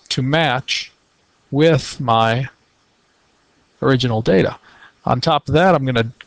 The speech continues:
draw the original regression equation. So I'll select my regression equation. I'll draw that over.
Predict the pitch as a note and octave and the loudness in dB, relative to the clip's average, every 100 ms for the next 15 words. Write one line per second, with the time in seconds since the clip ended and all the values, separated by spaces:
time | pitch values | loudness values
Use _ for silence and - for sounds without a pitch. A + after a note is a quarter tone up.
0 | _ - D3 C#3 A2+ D3 - _ _ _ | _ 0 2 4 2 -2 -6 _ _ _
1 | _ _ - C3 B2 A#2 C#3+ D#3+ C3+ A#2+ | _ _ -8 -2 0 2 2 2 0 -2
2 | A2+ C#3 - _ _ _ _ _ _ _ | -4 -6 -12 _ _ _ _ _ _ _
3 | _ C3 A#2 B2+ D3 - C3+ A2+ - G#2+ | _ -4 0 2 2 2 -4 -4 0 0
4 | A2 C3+ D#3+ _ - - G#2 - B2+ A#2 | 0 -4 -10 _ -12 -8 -6 -2 0 2
5 | A#2 A#2 - - _ _ _ _ _ _ | 2 -2 -10 -14 _ _ _ _ _ _
6 | _ - B2 A#2+ A#2 B2 - B2 A#2 B2+ | _ -8 -2 -2 2 0 0 -6 -4 -2
7 | B2 C#3 A#2+ A2+ A#2 A2 G#2+ A#2 A2 A#2 | -2 -2 -4 -2 0 0 0 0 -2 -2
8 | C#3+ G#3 | -4 -6